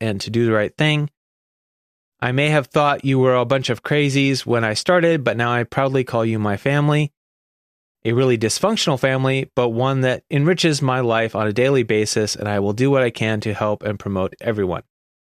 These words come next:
The following day, Harry's subscriptions had reached a hundred thirty-one, and I pondered on what we had done. It brought a smile to my face, and I want to say thank you to everyone who contributed, joined, and supported the madness of the idea.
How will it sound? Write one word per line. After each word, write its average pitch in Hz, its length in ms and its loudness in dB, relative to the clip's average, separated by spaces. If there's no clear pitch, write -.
The 120 80 -4
following 185 560 2
day, 127 280 0
Harry's 151 420 0
subscriptions 151 640 -2
had 117 200 -2
reached 123 300 -2
a - 40 -4
hundred 123 360 -2
thirty-one, 107 580 -4
and 110 160 -2
I 127 140 2
pondered 202 480 0
on 135 180 0
what 113 180 -2
we 117 100 2
had 110 180 -2
done. - 240 -6
It 104 140 -4
brought 120 180 2
a 107 40 0
smile 160 340 0
to 170 80 -2
my 165 140 2
face, 120 520 -2
and 110 140 -2
I 110 80 -2
want 123 200 -2
to 120 80 -4
say 120 200 0
thank 190 240 -2
you 165 80 2
to 147 160 0
everyone 135 420 0
who 123 120 -2
contributed, 143 600 0
joined, 117 360 -2
and 107 200 -4
supported 135 520 -2
the 104 100 0
madness 117 520 -2
of 107 200 -4
the 104 140 0
idea. 160 440 0